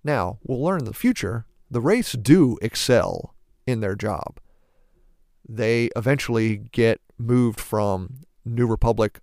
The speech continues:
Fighter Command into New Republic Intelligence. And as an intelligence squad, the Wraiths really do become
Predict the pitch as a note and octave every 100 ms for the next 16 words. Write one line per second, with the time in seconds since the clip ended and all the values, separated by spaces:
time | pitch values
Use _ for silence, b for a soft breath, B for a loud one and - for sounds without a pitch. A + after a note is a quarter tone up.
0 | - - B2+ A#2+ F#2+ - F2+ E2+ E2+ F2
1 | A#2 - _ _ _ _ B2 B2 - A2
2 | G2+ G2+ G#2 - _ _ - B2 A2+ A#2
3 | G#2+ - G#2 - D#3+ B2 - - - -
4 | - _ _ _ _ - A#2+ A#2+ A#2+ A#2+
5 | G#2 _ _ _ _ - A#2 B2 A#2+ B2
6 | - A#2 G#2 - F#3 B3+ A3 - - -
7 | - - F2 A2+ - _ _ _ _ _
8 | _ - A#2 A2+ F3 F#3 - - - A2+
9 | D3 D3+ A#2 C3+ A#2 G#2+ A#2 G#2+ F#2 F#2+